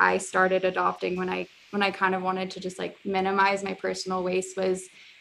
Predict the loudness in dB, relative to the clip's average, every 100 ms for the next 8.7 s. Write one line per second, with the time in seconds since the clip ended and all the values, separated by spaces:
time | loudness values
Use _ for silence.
0 | -4 2 2 2 -4 2 2 4 4 4
1 | 4 2 0 -2 -4 -4 0 2 4 2
2 | -2 -2 0 -2 -6 -20 -20 -20 -4 2
3 | 2 4 4 4 0 2 4 4 2 2
4 | 0 2 -2 -2 -4 -2 -2 -2 -6 _
5 | _ _ 0 4 4 2 -2 -6 -4 -4
6 | 0 0 -2 -4 -6 -4 -4 -4 -8 -2
7 | -2 -2 -4 -2 -2 -2 -4 -6 -12 -8
8 | -6 -6 -4 -2 0 -2